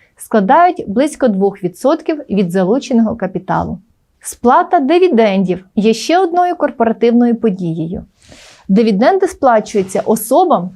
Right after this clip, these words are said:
що будуть власниками акцій на наперед визначену дату. Після оголошення дивідендів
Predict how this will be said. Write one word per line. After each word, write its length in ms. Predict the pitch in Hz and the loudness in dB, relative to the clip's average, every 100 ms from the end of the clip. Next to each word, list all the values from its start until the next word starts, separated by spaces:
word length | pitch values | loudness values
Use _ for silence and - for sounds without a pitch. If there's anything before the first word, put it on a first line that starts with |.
| _ - | _ -16
що 240 | - 247 | -2 0
будуть 400 | 214 277 254 - | 2 0 0 0
власниками 720 | 254 262 247 226 214 196 196 190 | 0 0 0 -2 0 -2 -2 0
акцій 580 | 285 330 - 208 175 - _ | 0 0 -2 -6 -6 -8 _
на 120 | 202 214 | -2 0
наперед 540 | 202 202 208 269 370 - 190 | 0 0 2 4 2 -2 -2
визначену 680 | 196 214 220 226 240 233 | 2 2 0 -2 2 2
дату. 500 | 226 196 170 - - 185 _ _ _ _ _ - | 2 0 -2 -6 -16 -18 _ _ _ _ _ 0
Після 360 | 311 320 330 | 0 2 2
оголошення 880 | 302 359 302 311 277 269 240 240 240 | 4 2 2 2 2 0 0 2 2
дивідендів 840 | 214 233 208 170 202 320 220 175 | 0 0 0 0 0 0 -2 -4